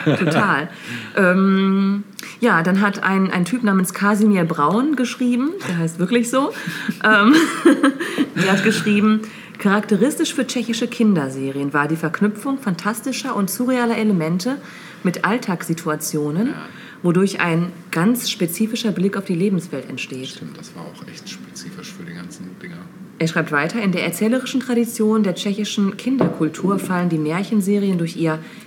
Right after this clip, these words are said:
Speaker 1: ganz besonderes Gespür für die Gedanken- und Gefühlswelt von Kindern auf.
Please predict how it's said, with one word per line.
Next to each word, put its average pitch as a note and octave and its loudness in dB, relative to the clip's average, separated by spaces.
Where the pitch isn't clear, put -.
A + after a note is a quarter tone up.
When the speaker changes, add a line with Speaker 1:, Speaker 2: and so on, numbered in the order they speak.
Speaker 1:
ganz G#3+ 2
besonderes F#3+ 2
Gespür F3+ -2
für F3+ -4
die E3 0
Gedanken- F3 -2
und E3 0
Gefühlswelt G3+ -2
von F#3+ -4
Kindern E3+ 0
auf. C3 -8